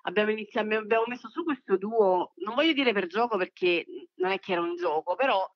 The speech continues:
sai, senza una vera e propria progettualità. Entrambe scrivevamo, entrambe cantiamo,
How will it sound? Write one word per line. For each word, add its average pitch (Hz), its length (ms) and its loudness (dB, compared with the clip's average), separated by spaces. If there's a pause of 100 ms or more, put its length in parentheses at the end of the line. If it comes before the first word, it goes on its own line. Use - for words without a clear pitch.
(120)
sai, 180 300 -4
senza 233 540 -6
una 202 80 -4
vera 196 140 -2
e 196 40 -4
propria 196 200 -6
progettualità. 170 760 -6 (600)
Entrambe 208 760 -2
scrivevamo, 196 680 -2
entrambe 180 440 -8
cantiamo, 175 800 -6